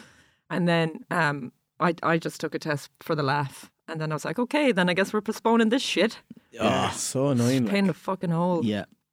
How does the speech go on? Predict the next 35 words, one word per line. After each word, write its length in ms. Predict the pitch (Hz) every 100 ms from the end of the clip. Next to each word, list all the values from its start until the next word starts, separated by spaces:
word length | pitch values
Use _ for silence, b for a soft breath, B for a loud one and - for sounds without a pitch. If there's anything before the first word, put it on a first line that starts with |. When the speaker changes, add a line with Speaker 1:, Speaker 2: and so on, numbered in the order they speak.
| _ _
Speaker 3:
Especially 340 | - - 117 117
when 140 | 110
you 100 | 107
have 100 | 110
your 80 | 107
heart 200 | 113 104
set 180 | - 107
in 80 | 104
something 400 | - 110 107 190
you 100 | 113
really 320 | 104 110 107
wanna 220 | 107 107
do, 200 | 104 110
and 100 | 110
it's 100 | 107
just 120 | 113
like, 100 | 101
"Okay, 320 | 101 101 107 107
so 140 | -
this 200 | 90 101
is 100 | 92
happening. 320 | 107 101 107 101
I 80 | 101
have 100 | 95
to 80 | 104
fucking 320 | 104 95 92
wait." 320 | 95 98 - 185
Speaker 1:
Yeah, 300 | 185 190 190
'cause, 220 | 190 185
like, 180 | 202 202
it's 140 | 196
not 180 | 220 226
just, 380 | 226 208 - - -
you 140 | 185
know, 400 | 180 175 170 -